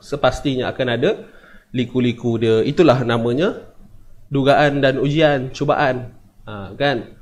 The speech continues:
Maknanya ada yang belajar nanti susah nak dapat dan sebagainya. Ha, jadi itulah fasa-fasa. Ada orang laju. Kan? Belajar kejap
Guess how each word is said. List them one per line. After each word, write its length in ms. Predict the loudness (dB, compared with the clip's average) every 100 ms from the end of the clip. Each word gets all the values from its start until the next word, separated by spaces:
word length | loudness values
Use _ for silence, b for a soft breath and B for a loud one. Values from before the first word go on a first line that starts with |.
| -10
Maknanya 560 | -6 0 0 2 4
ada 120 | 2 2
yang 180 | 2 4
belajar 400 | 4 6 4 2
nanti 160 | 0
susah 320 | -4 -2 0
nak 160 | 0 2
dapat 480 | 2 4 4 4 2
dan 20 |
sebagainya. 580 | 0 -2 0 -2 -2 -4 B B B B B -14
Ha, 80 | -6
jadi 160 | -2 0
itulah 240 | 2 2
fasa-fasa. 1040 | 4 0 0 -2 -2 0 0 0 -4 -12 -6
Ada 240 | -2 2
orang 320 | 4 4 6
laju. 220 | 6 4 0 -2 -10 -20 -20 -20 -20 B B B -20 _ -2
Kan? 300 | 0 2 2
Belajar 260 | 2 4 2
kejap 240 | 4 6